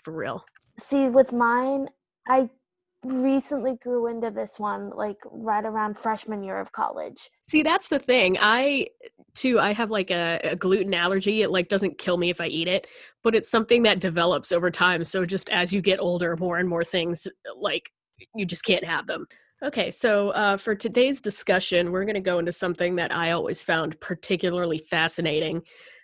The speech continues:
Speaker 1: Um, and I actually wrote, uh, the article we're gonna discuss back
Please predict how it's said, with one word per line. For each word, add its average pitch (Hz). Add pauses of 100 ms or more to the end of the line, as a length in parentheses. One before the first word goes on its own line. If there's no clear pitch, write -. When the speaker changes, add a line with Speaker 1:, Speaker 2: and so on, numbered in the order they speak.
(140)
Speaker 1:
Um, 160 (560)
and 175
I 180
actually 175
wrote, 175 (100)
uh, 170
the 170
article 180
we're 180
gonna 175
discuss 175
back 160